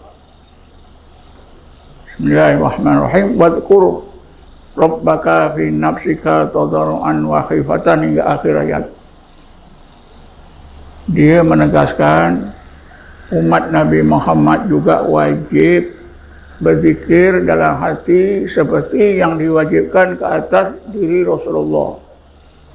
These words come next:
Dalam hati sebut Allah, Allah, Allah, tak ada suara. Zikir khafi. Tak percaya, tuan-tuan tengok tafsir beliau. Hmm. Tapi dalam bahasa Arab lah.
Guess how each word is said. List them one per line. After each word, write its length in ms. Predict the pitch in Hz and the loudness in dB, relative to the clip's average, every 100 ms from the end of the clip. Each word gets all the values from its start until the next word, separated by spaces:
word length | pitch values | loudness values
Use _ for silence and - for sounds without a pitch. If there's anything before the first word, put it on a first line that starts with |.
| - - - | -20 -20 -6
Dalam 420 | 170 156 156 151 | 0 2 2 0
hati 320 | 165 - 165 | -2 0 0
sebut 380 | - 160 160 160 | 0 0 0 0
Allah, 520 | - 147 - - 147 - | 0 0 0 0 0 -2
Allah, 460 | 156 151 - - - - | -2 -2 -2 -4 -4 -4
Allah, 380 | - - 55 - - | -4 -2 -2 -4 0
tak 220 | 78 - | 0 2
ada 160 | 78 - | 0 0
suara. 560 | - 78 71 73 - - - - - - - - - - - - - - - - - - | 0 0 2 0 -4 -8 -14 -20 -20 -20 -20 -20 -20 -20 -20 -20 -20 -20 -20 -20 -20 -2
Zikir 400 | 185 151 - 160 | 2 2 4 2
khafi. 480 | 156 170 165 - 135 - - - - - - - - - - - - - | 2 -2 -2 -4 -6 -8 -18 -20 -20 -20 -20 -20 -20 -20 -20 -20 -20 -6
Tak 160 | - | -4
percaya, 320 | - - 92 - | 0 4 4 4
tuan-tuan 400 | 87 90 90 90 | 2 2 2 2
tengok 300 | 85 85 - | 0 0 -2
tafsir 300 | - - 67 | -2 0 -2
beliau. 240 | 53 - - - - - - - - - - - - - - - - - - - - - | -2 -6 -10 -18 -20 -20 -20 -20 -20 -14 -12 -14 -16 -20 -20 -20 -20 -20 -20 -20 -20 -12
Hmm. 240 | - 67 - - - - - - - - | -10 -10 -12 -20 -20 -20 -20 -20 -20 -6
Tapi 260 | 147 - | -2 2
dalam 240 | 160 82 82 | 4 4 4
bahasa 320 | 80 - 82 | 4 4 4
Arab 240 | 90 - | 4 2
lah. 140 | 92 | -2